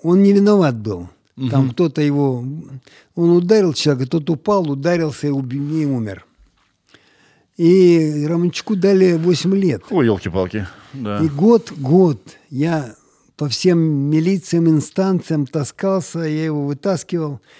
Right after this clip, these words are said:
Speaker 1: Но все-таки доказал, я свидетелей нашел там, э, что, ну, что он не виноват, что он, тот начал.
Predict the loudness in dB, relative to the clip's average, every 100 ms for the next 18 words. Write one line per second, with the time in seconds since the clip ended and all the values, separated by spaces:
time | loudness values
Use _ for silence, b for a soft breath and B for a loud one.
0 | b b -6 0 0 0 0 0 2 0
1 | 2 0 0 -2 -4 -8 -6 -6 0 0
2 | 2 0 0 -2 -4 -4 -2 -4 -4 -4
3 | -6 -10 b b b b -8 -6 -8 -8
4 | -6 -4 -6 -4 -4 -6 -10 -2 0 2
5 | 0 2 2 4 2 2 0 -4 -10 -6
6 | -4 -4 -6 -4 -4 -4 -4 -4 -4 -6
7 | -8 -12 -12